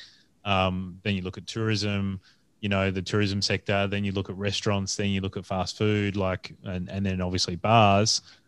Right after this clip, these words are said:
that all encompasses hospitality. Like, do you think, do you think that probably is, at the end of the day, like, a minister for hospitality in both our countries might be,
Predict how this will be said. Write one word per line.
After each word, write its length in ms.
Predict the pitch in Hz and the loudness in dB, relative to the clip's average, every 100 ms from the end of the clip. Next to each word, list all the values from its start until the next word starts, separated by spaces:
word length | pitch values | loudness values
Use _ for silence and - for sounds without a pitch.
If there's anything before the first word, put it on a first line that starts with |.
| _ _ | _ _
that 120 | 113 | -6
all 300 | 110 123 123 | 2 6 8
encompasses 540 | 110 101 107 98 - 95 | 6 4 -2 -2 -2 -4
hospitality. 600 | 98 - - 107 110 95 | -8 -10 -4 0 2 2
Like, 220 | 92 87 | -2 -4
do 80 | 117 | -8
you 40 | |
think, 240 | 107 147 120 - - _ _ _ _ | -4 -4 -4 -10 -20 _ _ _ _
do 60 | - | -4
you 60 | 107 | 0
think 240 | 151 139 | 0 0
that 160 | 113 - | -6 -8
probably 420 | - 110 101 101 104 | -4 0 2 2 2
is, 240 | 101 - | 0 -4
at 140 | 110 | -6
the 100 | 104 | 0
end 140 | 104 101 | 2 2
of 80 | 90 | 0
the 60 | |
day, 160 | 95 95 | 0 2
like, 340 | 95 90 85 - - _ - | 2 -2 -4 -12 -20 _ -4
a 40 | |
minister 440 | 98 101 104 - | 2 4 4 2
for 120 | 101 87 | 0 0
hospitality 640 | 98 - 92 98 98 95 | -2 -2 2 6 6 6
in 80 | 92 | 2
both 260 | 95 95 | -2 -2
our 100 | 98 | -4
countries 440 | 90 101 98 98 90 | -6 -6 -4 -6 -4
might 180 | 98 98 | -4 -4
be, 240 | 98 90 | -4 -6